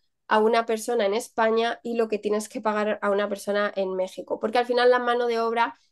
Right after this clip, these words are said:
es más barata. También lo ves en los restaurantes, ¿no? Ves que hay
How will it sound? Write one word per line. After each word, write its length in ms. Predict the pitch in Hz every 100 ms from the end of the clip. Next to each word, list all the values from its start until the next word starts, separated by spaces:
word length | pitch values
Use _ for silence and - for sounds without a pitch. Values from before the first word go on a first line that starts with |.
| _ -
es 220 | 226 226
más 180 | 214 214
barata. 480 | 185 180 175 160 _ -
También 400 | 254 269 269 311
lo 100 | 311
ves 360 | 302 311 -
en 200 | 254 254
los 120 | 240 220
restaurantes, 1120 | 220 - 196 202 233 240 240 233 226 233 233
¿no? 280 | 214 240 269
Ves 240 | 226 277 277
que 120 | 247
hay 320 | 233 277